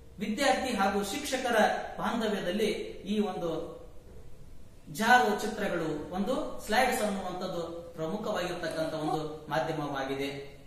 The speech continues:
ಇನ್ನು ಇಮೇಲ್ ಅಂತಕ್ಕಂಥದ್ದು, ಈ ಇಮೇಲ್, ಈ ಇಮೇಲ್ ಅನ್ನ ನಾವು ನೋಡಿದಾಗ ಶಿಕ್ಷಕರು ತಾವು ತಯಾರಿಸಿದ ನೋಟ್ಸ್ ಅನ್ನು ವಿದ್ಯಾರ್ಥಿಗಳ ಇಮೇಲ್ಗೆ ಕಳುಹಿಸಿ ಅವರಿಗೆ ಪಠ್ಯಕ್ಕೆ ಸಂಬಂಧಿಸಿದ ವಿಷಯಗಳನ್ನ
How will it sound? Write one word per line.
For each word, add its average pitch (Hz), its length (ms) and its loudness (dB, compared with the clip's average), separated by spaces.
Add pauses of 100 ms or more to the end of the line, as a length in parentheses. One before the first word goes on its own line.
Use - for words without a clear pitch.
(100)
ಇನ್ನು 247 200 0 (720)
ಇಮೇಲ್ 269 360 4
ಅಂತಕ್ಕಂಥದ್ದು, 156 680 0 (600)
ಈ 254 80 -6 (160)
ಇಮೇಲ್, 254 380 2 (340)
ಈ - 80 -12 (120)
ಇಮೇಲ್ 269 300 4
ಅನ್ನ 247 140 0 (360)
ನಾವು 208 180 0
ನೋಡಿದಾಗ 196 420 2 (540)
ಶಿಕ್ಷಕರು 254 880 0
ತಾವು 220 200 6 (100)
ತಯಾರಿಸಿದ 247 540 4 (440)
ನೋಟ್ಸ್ 285 320 4
ಅನ್ನು 226 220 2 (320)
ವಿದ್ಯಾರ್ಥಿಗಳ 262 640 2 (280)
ಇಮೇಲ್ಗೆ 254 520 4
ಕಳುಹಿಸಿ 190 440 0 (800)
ಅವರಿಗೆ 226 460 4
ಪಠ್ಯಕ್ಕೆ 269 500 -2
ಸಂಬಂಧಿಸಿದ 220 580 -2 (140)
ವಿಷಯಗಳನ್ನ 214 540 4